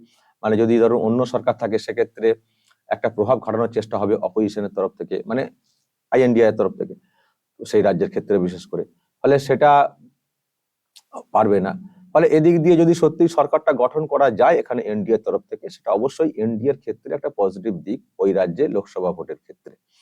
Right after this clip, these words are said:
কিন্তু এর আবার নেগেটিভ একটা ব্যাপারও আছে যে সব মানুষ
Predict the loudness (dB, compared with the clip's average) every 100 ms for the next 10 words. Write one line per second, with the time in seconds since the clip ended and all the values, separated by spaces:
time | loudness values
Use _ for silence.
0 | _ _ _ _ 2 4 6 4 2 0
1 | 0 2 0 2 2 2 0 -2 -4 _
2 | -10 -8 -8 -10 -12 _ _ _ _ _
3 | -8 -2 4 4 4 2 0 2 -2